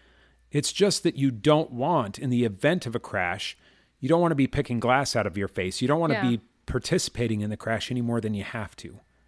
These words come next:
Speaker 1: right? You want to be held in the cocoon of safety called your car and stuck to your seat instead of going through the windshield and out on the road.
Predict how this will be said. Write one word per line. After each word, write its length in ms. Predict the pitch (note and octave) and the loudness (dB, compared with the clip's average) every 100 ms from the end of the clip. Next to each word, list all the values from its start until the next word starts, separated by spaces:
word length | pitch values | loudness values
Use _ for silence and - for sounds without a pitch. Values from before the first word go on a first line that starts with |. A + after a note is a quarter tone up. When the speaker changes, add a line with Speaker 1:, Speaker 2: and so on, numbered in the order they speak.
| _ | _
Speaker 1:
right? 280 | G#2 B2 C#3+ - - - | 0 0 -2 -10 -20 -6
You 140 | C3 D3+ | 2 4
want 100 | D#3+ | 4
to 40 | |
be 140 | C#3 B2+ | 4 0
held 500 | - D#3 D#3 E3 D3+ | 2 4 6 4 0
in 160 | C3+ | -2
the 60 | B2 | -2
cocoon 360 | - - C#3+ C3 | -4 -2 0 0
of 80 | |
safety 380 | - C3+ A#2 B2+ | 0 -2 -2 -4
called 300 | - A#2 G#2 | -2 -4 -4
your 100 | G#2+ | -6
car 720 | - - B2+ B2 E2 C3 B2+ - - - - _ | -6 -4 -2 0 -2 -8 -10 -12 -20 -20 -20 _
and 140 | A#2 A#2 | -4 -2
stuck 280 | - D3 - | 2 0 0
to 100 | A#2+ | -4
your 140 | G2 | -4
seat 340 | - D3+ A2 G#2 | -2 0 0 -2
instead 440 | G#2+ - - D#3 | -6 -2 4 4
of 300 | A2+ G2+ G#2 - | 4 0 -6 -4
going 260 | B2 B2 A2 | 0 2 0
through 200 | - B2+ | 0 0
the 60 | |
windshield 460 | A2 A2 G2+ A2 G2+ | 0 -2 -2 -2 -2
and 100 | G2+ | -4
out 160 | G2 F#2+ | -4 -6
on 120 | F#2 | -6
the 60 | |
road. 360 | F#2+ C3 F2+ | -2 -2 -2